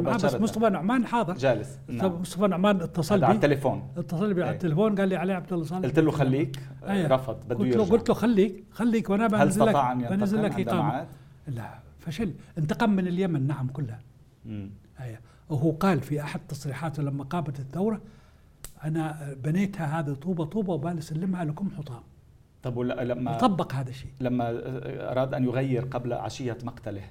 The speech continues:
Speaker 1: آه. يغير إيش؟
Speaker 2: هل يعني الحوثيون قتلوه لهذا السبب؟ لأنه أراد أن يغير؟
Speaker 1: هو أراد أن ينقلب على الحوثيين.
Speaker 2: مم.
Speaker 1: أيوة. ق-، قال يدعى أحد الضباط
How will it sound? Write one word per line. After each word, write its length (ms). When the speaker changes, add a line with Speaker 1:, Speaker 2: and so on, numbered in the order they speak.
Speaker 1:
آه. 160
يغير 360
إيش؟ 220
Speaker 2:
هل 400
يعني 400
الحوثيون 840
قتلوه 440
لهذا 240
السبب؟ 360
لأنه 280
أراد 320
أن 120
يغير؟ 500
Speaker 1:
هو 160
أراد 320
أن 100
ينقلب 320
على 120
الحوثيين. 440
Speaker 2:
مم. 200
Speaker 1:
أيوة. 180
ق-، 200
قال 380
يدعى 340
أحد 220
الضباط 460